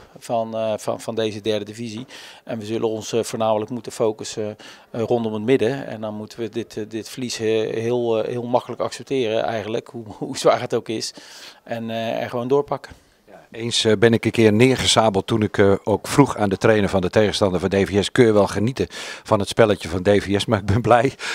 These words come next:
Speaker 2: dat jij dat zelf, eh, eh, vanuit je, ja, vanuit jezelf dat, eh, dat hebt, eh, gezegd. Eh, Bert, eh, dat, ja, jij, jij moet genoten hebben echt, eh, vandaag.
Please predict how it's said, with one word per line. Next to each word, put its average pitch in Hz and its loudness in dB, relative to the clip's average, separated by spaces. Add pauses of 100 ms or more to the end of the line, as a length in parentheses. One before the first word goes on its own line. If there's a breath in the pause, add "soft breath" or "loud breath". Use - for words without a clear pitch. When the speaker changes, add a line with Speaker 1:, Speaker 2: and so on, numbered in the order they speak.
(100)
Speaker 2:
dat 127 4
jij 120 6
dat 113 2
zelf, 135 4
eh, 107 2
eh, 107 0
vanuit 110 2
je, 98 -4 (640 loud breath)
ja, 131 -6
vanuit 101 -4
jezelf 101 2
dat, - -2
eh, 82 0
dat 87 -6
hebt, 90 -4
eh, 87 0
gezegd. 104 0
Eh, 104 6 (260)
Bert, 139 4
eh, 107 -6 (140)
dat, 131 -2 (160)
ja, - 0
jij, 113 -2
jij 139 4
moet 139 2
genoten 135 4
hebben 151 0
echt, - -8
eh, 104 2
vandaag. 87 -4